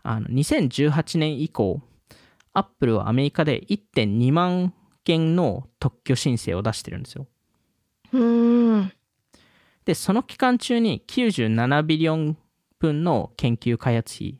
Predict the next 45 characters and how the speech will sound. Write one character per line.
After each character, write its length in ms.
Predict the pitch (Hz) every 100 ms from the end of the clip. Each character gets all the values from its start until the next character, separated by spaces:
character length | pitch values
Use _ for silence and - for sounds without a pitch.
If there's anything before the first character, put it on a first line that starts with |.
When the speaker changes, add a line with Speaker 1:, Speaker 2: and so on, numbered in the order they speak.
| -
Speaker 1:
を 100 | 143
か 160 | - -
け 100 | -
て 100 | -
る 120 | 147
ん 20 |
で 60 | 139
す 60 |
よ 100 | 120
ね。 140 | 139 - _ _ _ _ -
Speaker 2:
は 200 | 269 254
い。 160 | 247 - _ _ _ _ _ _ _ _ _ _ _
Speaker 1:
で、 140 | 220 120
え 40 |
っ 20 | -
と、 160 | -
ビ 160 | 120 151
ジ 80 | 262
ョ 40 |
ン 60 | 269
プ 100 | 294
ロ 160 | 180
を 40 | 107
発 220 | - - -
表 120 | 135
し 60 | -
た 100 | 127
時 220 | 139 120
に 120 | 110
Apple 340 | 156 - - 110
が、 280 | 110 160 -
え 100 | 113
っ 40 | - -
と、 760 | 110 107 104 104 101 101 160 - _ _ -
出 160 | 147 160
し 80 | -
た 80 |
数 220 | - 135 120
字 120 | 123
の 60 |
中 220 | 123 131 117
で 60 |
一 200 | - 143
つ 180 | - 117
が、 300 | 113 123